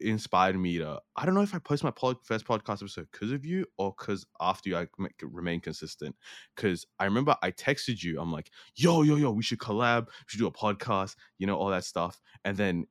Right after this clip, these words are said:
in my head, I'm like, "You know, dude, what could go wrong?" You know? And then you literally just go like,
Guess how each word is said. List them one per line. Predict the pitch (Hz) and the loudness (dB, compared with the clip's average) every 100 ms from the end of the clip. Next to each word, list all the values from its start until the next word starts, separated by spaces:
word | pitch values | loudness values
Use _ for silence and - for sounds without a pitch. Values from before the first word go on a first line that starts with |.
| - | 0
in | |
my | 127 | 2
head, | 104 110 | 4 2
I'm | 90 | 0
like, | - - | -4 -6
"You | 143 | -6
know, | - - | -6 -8
dude, | 104 | -4
what | 90 - | -4 -2
could | 156 | 0
go | 92 | 0
wrong?" | 73 67 - _ - | 0 -8 -12 _ -6
You | 87 | -2
know? | 87 104 - - - | 0 -2 -8 -20 -6
And | 98 | -2
then | 98 110 98 90 78 _ | 4 4 4 2 -4 _
you | - 85 147 143 | -14 -2 2 4
literally | 123 127 | 6 4
just | 107 - | 2 4
go | 101 | 4
like, | 92 80 | 4 -2